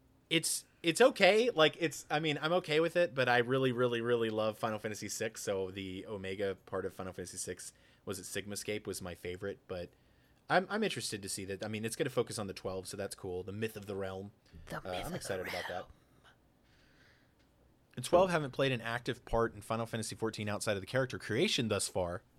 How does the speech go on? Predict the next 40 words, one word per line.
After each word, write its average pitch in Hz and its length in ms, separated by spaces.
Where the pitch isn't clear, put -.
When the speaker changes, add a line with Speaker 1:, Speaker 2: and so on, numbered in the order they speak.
Speaker 1:
uh, 104 300
although 117 320
they 110 140
have 104 120
been 110 180
part 110 160
of 101 60
the 101 60
game's 101 260
wider 98 500
lore. 92 540
It's - 100
been 120 120
hinted 170 240
that 151 120
the 120 60
twelve 131 300
did 117 140
something 151 440
amazing 139 840
and 123 140
were, 127 300
and 113 280
were 113 220
people, 139 680
were 117 180
real 120 300
people 135 420
at 95 80
one 92 220
point. 85 320
So 107 240
it 101 80
would, 101 260
oh, 117 160
so 110 140
they're 123 100
more 123 180
like 113 180
saints. - 600